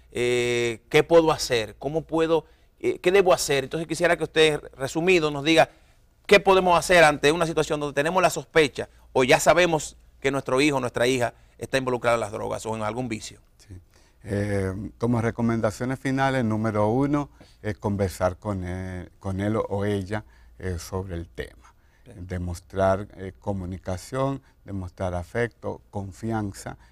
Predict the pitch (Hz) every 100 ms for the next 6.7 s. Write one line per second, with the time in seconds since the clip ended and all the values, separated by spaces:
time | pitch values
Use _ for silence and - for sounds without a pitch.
0 | _ - 95 92 95 104 101 98 92 95
1 | 92 87 95 98 95 - _ _ 98 98
2 | 104 95 95 98 98 - 95 113 113 -
3 | 87 87 - 92 92 95 90 87 - 90
4 | 90 - _ - 85 87 - 95 87 104
5 | 104 104 101 - 95 92 90 - 90 92
6 | 90 104 104 95 104 - -